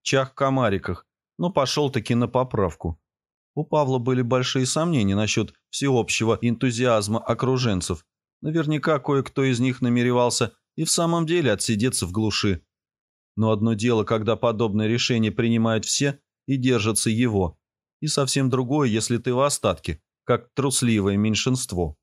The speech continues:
Страх, стыд и чувство долга — вот что заставило красноармейцев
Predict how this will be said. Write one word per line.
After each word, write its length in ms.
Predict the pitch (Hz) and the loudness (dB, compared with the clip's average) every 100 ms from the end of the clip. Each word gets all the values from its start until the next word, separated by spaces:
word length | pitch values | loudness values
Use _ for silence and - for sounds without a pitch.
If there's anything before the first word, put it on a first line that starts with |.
| _ _ _ _ _ _ _ _ - | _ _ _ _ _ _ _ _ -20
Страх, 460 | - 113 131 127 - | -6 0 0 0 -2
стыд 340 | - 131 131 | -2 -2 -2
и 60 | 101 | -2
чувство 400 | 127 113 107 107 | -2 -2 -2 -2
долга — 500 | 113 135 107 90 - | 0 0 0 -2 -4
вот 220 | 107 131 | -4 -2
что 220 | - 107 | -2 -2
заставило 520 | 92 107 - 110 101 101 | 0 0 2 2 2 2
красноармейцев 920 | 120 107 110 113 113 135 131 98 | 0 0 0 2 2 0 -2 -6